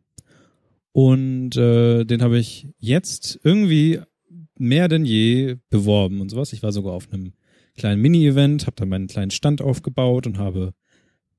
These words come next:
eure Flyer verteilt, meine Flyer verteilt, hab Leuten erklärt, was da so passiert und hab alles perfekt. Hätte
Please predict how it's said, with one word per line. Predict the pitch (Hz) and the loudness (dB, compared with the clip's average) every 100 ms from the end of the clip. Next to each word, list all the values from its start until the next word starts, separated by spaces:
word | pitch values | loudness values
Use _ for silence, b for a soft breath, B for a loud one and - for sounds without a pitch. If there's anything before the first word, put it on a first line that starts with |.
| _ | _
eure | 139 165 156 | 2 4 4
Flyer | - 147 143 | 2 2 2
verteilt, | 135 139 - 131 131 | 2 0 0 -2 0
meine | 139 135 | 0 0
Flyer | 127 123 120 | 0 0 0
verteilt, | 123 113 117 113 | -2 -6 -6 -6
hab | 113 | -2
Leuten | 113 127 | -2 -2
erklärt, | 113 - 120 | -4 -2 -2
was | 110 - | 0 -2
da | 101 | -2
so | 98 | -2
passiert | - 90 - 131 202 - - - | -4 -6 2 4 2 0 -12 0
und | 135 135 139 135 - | 4 4 2 0 -2
hab | 117 - - | -2 -4 -4
alles | 117 107 98 - - | 0 2 0 -4 -8
perfekt. | - 110 131 - | -2 -2 -2 -2
Hätte | 101 92 | -4 -6